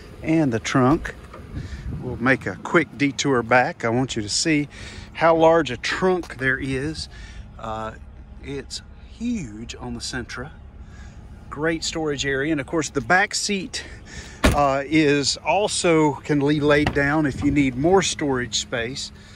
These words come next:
But look how much room there is on the, in the back seat. Great, almost bucket type seats in the back, but you do have seating for three adults. You've got your latches for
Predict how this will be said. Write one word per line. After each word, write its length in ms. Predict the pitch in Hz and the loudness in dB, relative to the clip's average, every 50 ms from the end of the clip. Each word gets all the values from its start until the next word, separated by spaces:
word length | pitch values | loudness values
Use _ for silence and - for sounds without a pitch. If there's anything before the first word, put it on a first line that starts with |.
| - - - - - - | -20 -20 -20 -20 -14 -4
But 160 | - 147 143 | -4 -4 -2
look 240 | 170 190 208 - - | -2 -4 -4 -6 -6
how 120 | - 196 | -6 -4
much 360 | 185 160 143 135 - - - | -2 -2 -2 -2 -2 -2 0
room 300 | 143 156 170 185 180 165 | 0 0 -2 -2 -2 -2
there 160 | 135 135 135 123 | -2 -2 -4 -4
is 520 | 131 127 127 120 117 131 139 - - - - - - - - - - - - - - - - | -6 -6 -6 -6 -6 -8 -8 -10 -12 -14 -18 -20 -20 -20 -20 -20 -20 -20 -20 -20 -20 -18 -12
on 320 | 123 139 143 143 143 139 | -8 -6 -4 -2 -2 -2
the, 160 | 135 131 123 - - - - - - | -2 -2 -4 -6 -10 -14 -14 -4 -2
in 140 | 151 147 | 0 0
the 80 | 135 127 | 0 -2
back 320 | 107 139 139 135 131 - | -2 0 -2 -2 -2 -2
seat. 420 | - - - 151 131 110 107 - - - - - - - - - - - - - - - - - - - - - - - | -4 -4 -2 -2 -4 -6 -8 -14 -18 -20 -20 -20 -20 -20 -20 -20 -20 -20 -20 -20 -20 -20 -20 -20 -20 -20 -20 -20 -18 -12
Great, 400 | - 135 139 147 165 160 - - - - - - - - - - - - - - - | -8 -2 0 0 0 0 -2 -6 -16 -18 -18 -18 -18 -18 -18 -20 -20 -20 -20 -8 -6
almost 380 | 143 147 147 135 117 - 107 | -4 -2 -2 -4 -6 -8 -4
bucket 340 | 98 143 156 151 - 147 - | -2 -2 -2 -2 -4 -8 -8
type 320 | - - 147 139 123 - - | -4 -2 -2 -2 -2 -2 -2
seats 400 | - - 165 160 143 - - 156 | -2 -2 -2 -2 -4 -6 -6 -4
in 140 | 147 143 | -2 -2
the 80 | 135 127 | -2 -2
back, 500 | 110 127 143 143 151 156 147 - - - - - - - - - - - - - | 0 0 2 2 2 -2 -4 -8 -14 -18 -18 -20 -20 -20 -20 -20 -20 -20 -16 -14
but 140 | - - | -12 -10
you 60 | - 104 | -10 0
do 160 | 101 151 156 | 4 4 4
have 200 | 147 151 143 131 | 6 4 4 2
seating 380 | - - - 156 156 147 143 135 | 2 0 0 0 2 2 0 0
for 140 | - 131 120 | -2 -4 -6
three 280 | - - 147 151 151 143 | -4 0 2 2 4 2
adults. 600 | 131 123 139 147 160 156 143 - - - - - - - - - - - - | 2 2 2 4 4 2 0 -4 -6 -6 -6 -8 -10 -16 -16 -18 -18 -18 -20
You've 80 | - - | -8 0
got 240 | 135 131 120 - - | 0 0 2 2 -2
your 100 | 113 113 | -2 0
latches 640 | 117 127 139 147 151 147 - - 151 147 135 - | 4 4 4 4 4 0 -2 -2 -2 -2 -2 -2
for 380 | - - 147 139 131 131 127 117 | -2 -2 -2 0 0 0 0 -2